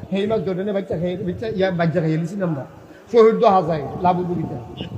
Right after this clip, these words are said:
ফহির তো হাজায়, লাবু বুকি, বাচ্চা খেয়ে লইছি না। তারপরে এই তৌফিক ভাই সাহেব তার লগে, এক লগে একটা ইয়া, নাই, নাই, ইয়া গাছ আছে। এ, ইয়া কি কয়, আনারস গাছ।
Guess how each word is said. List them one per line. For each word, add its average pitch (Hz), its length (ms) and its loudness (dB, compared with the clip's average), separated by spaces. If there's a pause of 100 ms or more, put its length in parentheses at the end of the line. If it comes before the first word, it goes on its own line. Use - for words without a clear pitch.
(1040)
ফহির 269 240 10
তো 339 120 8
হাজায়, 285 400 8
লাবু 254 260 8
বুকি, 233 260 -2
বাচ্চা 196 240 4
খেয়ে 208 140 2
লইছি 233 240 -2
না। 151 240 -2 (680)
তারপরে 220 480 6
এই 214 160 4
তৌফিক 220 300 0
ভাই 208 120 0
সাহেব 220 180 -4
তার 202 200 0
লগে, 208 200 -2
এক 208 320 -2
লগে 226 200 -2
একটা 220 240 -2
ইয়া, 208 320 0
নাই, 185 260 -2
নাই, 214 200 0
ইয়া 185 180 0
গাছ 202 280 -2
আছে। 220 240 -6 (680)
এ, 180 200 0
ইয়া 185 240 2
কি 180 240 -8
কয়, 185 180 0
আনারস 190 540 -2
গাছ। 208 160 -2